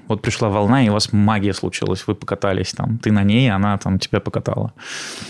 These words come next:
Вот. И плюс сам процесс вот этот вот. Смо-, я обожаю закаты. А закат с воды — это самое, конечно, прекрасное, что, наверное, существует.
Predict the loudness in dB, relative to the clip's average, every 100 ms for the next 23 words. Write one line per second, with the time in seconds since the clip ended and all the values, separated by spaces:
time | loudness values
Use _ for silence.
0 | -18 -20 _ 0 2 2 -2 -4 0 2
1 | 2 2 2 0 0 2 2 0 -2 -4
2 | -4 -4 -4 -6 -4 -2 -2 0 2 2
3 | 2 2 0 0 -2 0 -2 -4 -12 -12
4 | -12 -6 -2 0 0 0 0 0 -2 -2
5 | -2 0 2 0 -2 0 0 0 -2 -4
6 | -4 -2 -4 -4 -6 -4 -2 -2 -2 -6
7 | -6 -4 -4 -6